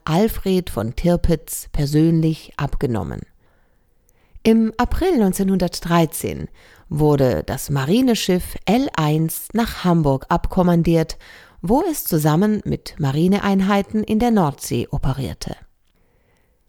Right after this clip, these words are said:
Der Eindruck, den die Luftschiffe zu Beginn des zwanzigsten Jahrhunderts auf die Bevölkerung machten, muss gewaltig gewesen sein.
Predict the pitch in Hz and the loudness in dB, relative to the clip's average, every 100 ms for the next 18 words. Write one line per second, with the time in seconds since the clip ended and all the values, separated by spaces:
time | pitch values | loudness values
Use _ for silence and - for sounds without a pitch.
0 | - 214 220 - 208 202 151 - - - | -4 0 2 2 2 4 2 -2 -6 -12
1 | - - - - 170 165 165 160 180 302 | -18 -20 -10 2 4 6 4 2 2 0
2 | - - 120 - - - 156 147 147 220 | -2 -6 -6 -4 -8 -6 -2 0 4 6
3 | 208 151 - 202 226 214 175 175 147 139 | 6 2 0 0 0 0 -2 0 2 2
4 | 156 202 190 185 - - 151 - 143 139 | 2 2 4 0 -4 -14 -12 -6 -2 0
5 | 175 208 190 151 147 156 156 - 156 156 | 2 2 2 2 2 2 0 -6 -4 -4
6 | - - - _ - 196 233 - - 202 | -6 -18 -20 _ 0 0 0 -6 -2 2
7 | 165 151 135 - 107 - 135 135 135 139 | 4 4 0 -4 -10 -4 0 2 0 0
8 | 131 131 127 - | -2 -2 -4 -8